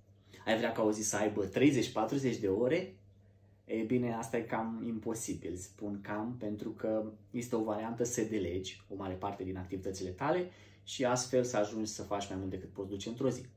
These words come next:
Dar dacă nu ai cui să delegi, ce faci în cazul ăsta?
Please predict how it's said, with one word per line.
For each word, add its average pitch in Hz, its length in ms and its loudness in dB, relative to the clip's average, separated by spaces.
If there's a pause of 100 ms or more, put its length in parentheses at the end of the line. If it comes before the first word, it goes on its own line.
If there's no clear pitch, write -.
(200)
Dar 165 140 2
dacă 196 280 2
nu 196 160 2
ai 175 220 2
cui 165 140 2
să - 160 2
delegi, - 440 0
ce - 120 -4
faci - 320 -6
în - 80 -10
cazul - 280 -12
ăsta? - 280 -16